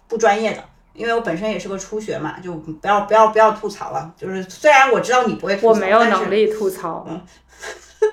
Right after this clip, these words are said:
Speaker 1: <laughs> 但是听到的其他的，对，其他的专业的人们，请不要吐槽我，就是我可能说的不对，但是我是这么理解的，就是类似于说，当你觉得这个世界全部都是苦，那个快乐只是非常转瞬即逝的时候，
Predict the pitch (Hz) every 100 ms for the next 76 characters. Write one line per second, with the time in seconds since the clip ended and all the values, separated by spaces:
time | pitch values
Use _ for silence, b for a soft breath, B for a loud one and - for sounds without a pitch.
0 | - - - 254 240 226 247 262 233 196
1 | 170 202 B B - - 233 269 262 220
2 | 196 - _ _ _ _ _ _ _ 226
3 | 180 185 202 - 226 240 226 247 240 202
4 | 180 156 160 147 160 175 156 160 185 -
5 | 190 - - - b b _ 185 180 165
6 | 151 170 185 147 156 196 180 147 135 165
7 | - - 190 190 180 151 151 202 220 196
8 | 156 160 165 - - - b b _ 196
9 | 196 190 190 185 - 170 156 160 - 170
10 | 165 165 B _ 202 196 208 196 160 151
11 | - 131 156 151 - 135 185 175 175 196
12 | 175 180 151 - 160 175 233 180 - 143
13 | - - - - 196 185 226 214 175 -
14 | 127 185 185 226 240 185 156 170 - -
15 | - 269 226 185 - 170 151 - 131 -